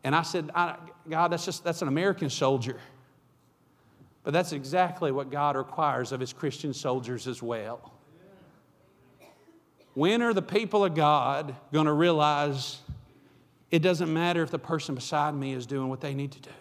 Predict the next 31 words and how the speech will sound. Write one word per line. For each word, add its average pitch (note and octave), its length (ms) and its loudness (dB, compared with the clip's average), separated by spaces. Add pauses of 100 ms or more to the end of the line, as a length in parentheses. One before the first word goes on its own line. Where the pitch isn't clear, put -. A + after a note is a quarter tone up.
(1200)
It D#3+ 100 0
doesn't E3+ 280 2
matter E3 280 2
if C#3 80 -4
Brandon's D#3 440 -2
doing D3 240 0
what C#3 140 0
he D3+ 140 -2
needs D3 260 -4
to D3 60 -10
do. C#3 160 -6 (240)
It G3 100 4
doesn't F#3+ 380 2
matter F#3+ 420 2
how F3 200 2
bad F3+ 340 0
it F3 80 -2
is. F3+ 160 0 (320)
I'm G#3 480 2
gonna E3+ 240 0
take G3+ 400 -4
this D3+ 400 -2
on C3 520 0 (580)
as C3+ 160 -2
if D#3 140 0
the C#3 100 0
whole E3 320 2
thing D3 420 -4
depends A2 440 -8
on A2+ 220 -6
me. G2 200 -12